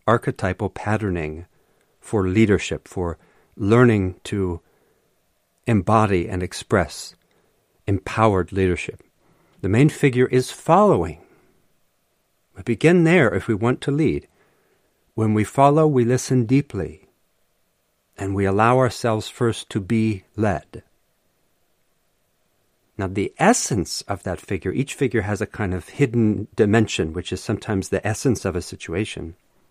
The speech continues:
And the essence of figure seventeen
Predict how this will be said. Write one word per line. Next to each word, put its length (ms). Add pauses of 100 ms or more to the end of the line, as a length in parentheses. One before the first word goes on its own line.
(140)
And 160
the 140
essence 380
of 280 (720)
figure 360
seventeen 760